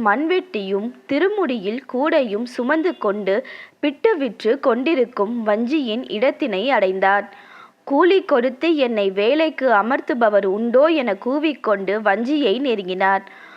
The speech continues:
உடனே வஞ்சி இறைவனாரிடம், "என்னுடைய பங்கான ஆற்றின் கரையை அடைக்க முடியுமா?" என்று கேட்டார். "சரி, அப்படியே செய்கிறேன். எனக்கு என்ன கூலி கொடுப்பாய்?" என்று கேட்டார். அதற்கு பாட்டி,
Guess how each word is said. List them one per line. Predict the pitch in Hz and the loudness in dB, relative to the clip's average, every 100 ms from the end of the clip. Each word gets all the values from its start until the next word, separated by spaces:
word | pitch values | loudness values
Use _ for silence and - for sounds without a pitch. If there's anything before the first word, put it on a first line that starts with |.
| - | -10
உடனே | 214 247 359 381 415 | -2 2 2 2 0
வஞ்சி | 233 214 262 240 233 - | 0 0 -2 -4 -4 -4
இறைவனாரிடம், | 208 277 349 359 277 214 196 190 208 233 | 0 0 0 0 2 0 0 -2 -2 -6
"என்னுடைய | 208 202 269 392 339 247 190 196 | -2 -2 0 0 0 0 -2 2
பங்கான | 214 247 339 294 214 196 | 0 2 2 2 2 0
ஆற்றின் | 180 214 302 392 359 269 | 2 2 2 2 2 2
கரையை | 202 208 262 262 | 2 4 2 4
அடைக்க | 196 226 277 381 | 2 2 0 0
முடியுமா?" | 240 202 190 196 190 | 0 -4 -4 0 0
என்று | 277 254 185 285 | 0 -2 -4 -2
கேட்டார். | 330 202 196 202 202 - - | 0 0 2 2 2 -4 -12
"சரி, | - 349 277 269 | 0 2 2 0
அப்படியே | - 214 277 294 277 359 | -2 0 0 2 2 0
செய்கிறேன். | - 226 196 202 196 202 - - - | 2 0 2 0 2 0 -4 -20 -2
எனக்கு | 226 233 240 226 | 0 0 -2 -2
என்ன | 240 320 | 0 0
கூலி | 415 285 285 359 | 0 0 4 2
கொடுப்பாய்?" | 370 226 190 202 208 294 | 2 0 0 2 2 4
என்று | 302 208 254 | 0 0 -4
கேட்டார். | 302 220 202 185 196 202 - - - - | 0 -2 0 2 0 -2 -20 -20 -20 -2
அதற்கு | 185 214 370 392 240 | 0 4 2 2 2
பாட்டி, | 226 262 269 254 214 247 | 4 4 2 -4 -6 -8